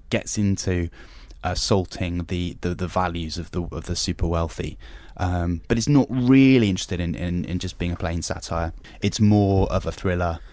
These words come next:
with horror elements. And if you like those sorts of movies, if you like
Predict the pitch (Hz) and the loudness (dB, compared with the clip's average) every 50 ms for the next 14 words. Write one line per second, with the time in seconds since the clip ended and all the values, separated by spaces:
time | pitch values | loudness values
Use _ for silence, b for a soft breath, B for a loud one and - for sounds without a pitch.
0 | b b b b b 90 85 - - 101 92 87 87 - 87 85 85 82 82 78 | b b b b b -6 -6 -2 0 0 2 2 2 0 -2 -4 -4 -4 -4 -6
1 | 80 - - - - b b b b b b b - 95 87 90 87 87 - 110 | -4 -6 -6 -8 -8 b b b b b b b -4 -2 -2 -2 -4 -4 -6 -6
2 | - - 110 113 120 131 143 156 147 - - - - - 117 - 135 135 139 131 | -2 0 2 4 6 6 6 4 4 0 -4 -14 -14 -10 2 4 6 6 6 6
3 | - - 135 117 - - 113 113 107 95 92 - - 104 104 113 120 127 123 | 4 4 2 2 4 4 6 6 6 4 2 0 0 2 4 6 6 6 6